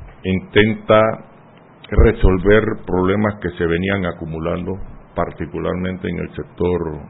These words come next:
educativo. Abre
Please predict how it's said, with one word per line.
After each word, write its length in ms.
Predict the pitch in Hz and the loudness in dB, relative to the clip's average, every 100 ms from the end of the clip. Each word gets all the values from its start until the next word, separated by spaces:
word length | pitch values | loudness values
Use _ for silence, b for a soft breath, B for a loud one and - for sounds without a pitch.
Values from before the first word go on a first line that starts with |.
| - - | -20 -14
educativo. 680 | 82 78 76 78 92 87 95 - - B B B B B B B B B - - | -10 -8 -8 -6 -4 -4 -4 -12 -20 B B B B B B B B B -20 -2
Abre 580 | 95 110 110 92 85 | 6 8 8 6 2